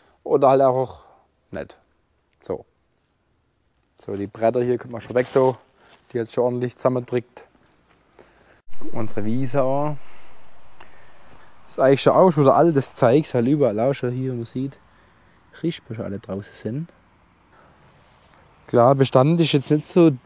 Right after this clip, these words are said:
üppig, hat also mal so ein paar so Kahlstellen. Gut, hier war im Auto, hier war ein Parkplatz halt, muss man auch noch sagen. Aber, ja, es könnte auch runter. Viel Material gibt es jetzt auch nicht mehr.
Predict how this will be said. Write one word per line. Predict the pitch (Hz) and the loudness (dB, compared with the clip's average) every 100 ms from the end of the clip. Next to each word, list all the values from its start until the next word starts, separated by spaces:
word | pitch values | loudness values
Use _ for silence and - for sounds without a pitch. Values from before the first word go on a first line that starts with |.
| - | -4
üppig, | 165 - 226 - | -2 0 0 -2
hat | - - | -8 -4
also | 135 139 | -2 -2
mal | 139 | -2
so | 127 | -4
ein | |
paar | 113 107 | -4 -4
so | 101 | -6
Kahlstellen. | 101 - 95 104 - 139 151 170 | -8 -8 -6 -6 -6 -4 -4 -4
Gut, | - 151 | -2 0
hier | 135 127 | 2 2
war | 110 | 2
im | 110 | 0
Auto, | 90 107 101 110 | -8 -12 -12 -10
hier | 120 | -4
war | 104 | -4
ein | |
Parkplatz | 101 107 110 123 - | -2 -2 -2 -4 -4
halt, | 123 120 - _ _ | -8 -8 -16 _ _
muss | 123 113 | -14 -10
man | 107 | -8
auch | 117 | -8
noch | |
sagen. | - 123 123 127 _ _ - - - - - _ _ _ - | -6 -4 -4 -8 _ _ -20 -20 -20 -20 -20 _ _ _ -4
Aber, | 101 110 135 180 165 - - - - _ _ _ _ _ _ _ _ - _ _ _ _ _ - _ _ _ _ _ _ _ _ _ _ _ - | 0 4 4 2 0 -18 -20 -20 -20 _ _ _ _ _ _ _ _ -20 _ _ _ _ _ -20 _ _ _ _ _ _ _ _ _ _ _ 2
ja, | 160 | 4
es | 123 - | 2 0
könnte | 143 139 | 2 4
auch | 131 | 4
runter. | 147 135 113 | 4 4 2
Viel | - - 143 143 147 | -2 -4 0 2 4
Material | 139 - 131 123 | 2 2 2 2
gibt | 127 127 123 | 0 -4 -6
es | |
jetzt | 127 120 | -6 -2
auch | 123 | 0
nicht | 131 151 | 0 0
mehr. | 165 | 0